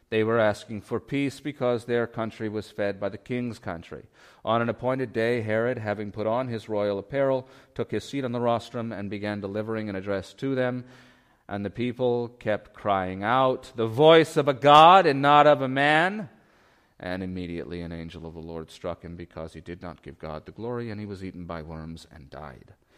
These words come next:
But the word of the Lord continued to grow and be multiplied, and Barnabas and Saul returned from Jerusalem when they had fulfilled their mission, taking along with them John, who was also called Mark. So straightway into points here. Point number one is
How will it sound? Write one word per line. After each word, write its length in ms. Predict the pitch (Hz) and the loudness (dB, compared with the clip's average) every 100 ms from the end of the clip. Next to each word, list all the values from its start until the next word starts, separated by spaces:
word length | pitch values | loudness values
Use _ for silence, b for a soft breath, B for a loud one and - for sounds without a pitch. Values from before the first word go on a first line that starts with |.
| b b b b b b _ | b b b b b b _
But 100 | - | -14
the 80 | 82 | -8
word 180 | 98 | -6
of 60 | 107 | -6
the 60 | 101 | -6
Lord 320 | 107 117 107 | -4 -6 -6
continued 420 | 98 - 110 107 | -14 -10 -12 -10
to 60 | 98 | -8
grow 300 | 101 107 113 | -4 -4 -4
and 120 | 90 | -8
be 100 | 85 | -10
multiplied, 760 | 95 104 110 _ 110 110 101 - | -8 -10 -12 _ -8 -8 -10 -12
and 160 | 87 | -12
Barnabas 420 | 82 104 117 101 87 | -8 -8 -8 -12 -14
and 100 | 87 | -12
Saul 300 | 101 104 101 | -8 -8 -8
returned 400 | 87 101 98 95 | -10 -10 -12 -12
from 160 | 87 | -16
Jerusalem 560 | 85 87 98 - 101 92 | -14 -10 -12 -12 -14 -12
when 120 | 85 | -12
they 80 | 85 | -10
had 200 | 87 87 | -12 -14
fulfilled 440 | 85 _ 104 101 | -18 _ -10 -10
their 180 | 90 80 | -10 -10
mission, 580 | 80 104 123 - 151 170 b b b b b b | -8 -8 -8 -12 -16 -18 b b b b b b
taking 240 | 98 98 | -12 -8
along 320 | 95 98 110 107 | -6 -4 -6 -8
with 140 | 101 | -8
them 260 | 104 104 107 b b | -8 -8 -12 b b
John, 320 | 107 110 117 131 | -4 0 0 0
who 60 | |
was 160 | 143 107 | -6 -4
also 400 | 104 98 107 101 | -4 -4 -10 -10
called 440 | - 82 82 78 _ b b b b | -10 -10 -10 -14 _ b b b b
Mark. 540 | - 92 107 95 69 - _ b b b | -12 -2 0 0 -4 -18 _ b b b
So 240 | - 117 | -4 -2
straightway 580 | - - 135 131 117 110 | -2 0 0 2 0 -2
into 160 | 101 92 | -2 -8
points 380 | 113 117 107 | -6 -6 -6
here. 160 | - 113 | -4 -4
Point 240 | - 131 | -2 -4
number 160 | 113 98 | -4 -10
one 300 | 92 110 110 | -4 -4 -4
is 380 | - 107 95 | -4 -6 -6